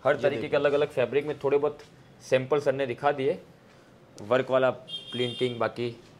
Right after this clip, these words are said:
Speaker 2: लेडीज
Speaker 1: बार
Speaker 2: में बहुत माल है
Speaker 1: कॉन्टैक्ट
Speaker 2: अपने
Speaker 1: करके।
Speaker 2: पास,
Speaker 1: हाँ।
Speaker 2: लेडीज में अपना मुकाबला कोई नहीं कर सकता, इसका मैं पूरा चैलेंज करता हूँ।
Speaker 1: ओके।
Speaker 2: लेडीज में कोई भी मुकाबला नहीं कर सकता अपना,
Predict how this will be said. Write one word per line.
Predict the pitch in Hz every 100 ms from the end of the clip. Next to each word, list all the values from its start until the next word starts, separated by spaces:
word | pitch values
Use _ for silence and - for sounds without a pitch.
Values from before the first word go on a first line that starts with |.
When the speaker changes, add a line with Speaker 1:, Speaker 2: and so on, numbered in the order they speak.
| -
Speaker 2:
लेडीज | 127 170 180
Speaker 1:
बार | 151
Speaker 2:
में | 220
बहुत | 185 196
माल | 143 220 220
है | 220
Speaker 1:
कॉन्टैक्ट |
Speaker 2:
अपने | 185
Speaker 1:
करके। | 185
Speaker 2:
पास, | 190 202
Speaker 1:
हाँ। | 180
Speaker 2:
लेडीज | 185 196
में | 190 208
अपना | 208 175 190 208 214 202 -
मुकाबला | 165 196 196 202
कोई | 202 208
नहीं | 226
कर | 220 196
सकता, | 202 214
इसका | 208 196 202
मैं | 202
पूरा | 196 202
चैलेंज | 208 190 185 160
करता | 165 -
हूँ। | 120 110 104 120
Speaker 1:
ओके। | 113 120
Speaker 2:
लेडीज | 147 185 202 196
में | 214
कोई | 208 190 214
भी | 226
मुकाबला | 220 196 202 196
नहीं | 190 175
कर | 180
सकता | 175 175
अपना, | 170 190 226